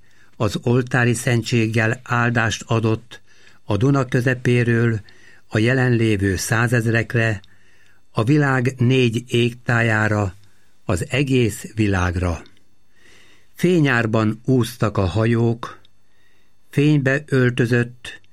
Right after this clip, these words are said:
különös fénybe ezen az estén, éjszakán szeretett fővárosunk, s a fény emlékeztetett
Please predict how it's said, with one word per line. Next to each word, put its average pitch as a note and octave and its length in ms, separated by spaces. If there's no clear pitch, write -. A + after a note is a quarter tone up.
különös D3 540
fénybe B2+ 680
ezen A#2+ 340
az G2 200
estén, B2 720
éjszakán A#2 920
szeretett A#2 580
fővárosunk, A#2+ 1120
s - 100
a C3+ 100
fény F3 520
emlékeztetett B2 1400